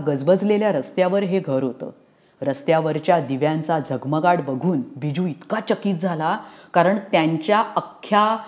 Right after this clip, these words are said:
गावाचा मिळून एवढा प्रकाशसुद्धा पडला नसता. मोठ्या दुकानांच्या काचेतून दिसणाऱ्या जरीअरी काम केलेल्या साड्या,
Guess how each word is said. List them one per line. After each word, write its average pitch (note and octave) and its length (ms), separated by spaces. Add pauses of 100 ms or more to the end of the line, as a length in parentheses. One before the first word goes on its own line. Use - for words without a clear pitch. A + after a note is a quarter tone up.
(320)
गावाचा F3+ 640
मिळून G#3+ 400 (100)
एवढा D3+ 360
प्रकाशसुद्धा G3 760
पडला F#3 340
नसता. F#3 360 (2750)
मोठ्या G3+ 340
दुकानांच्या A3+ 640
काचेतून G#3 680
दिसणाऱ्या E3 680
जरीअरी F3 640
काम D3 320
केलेल्या C#3+ 440
साड्या, C3 400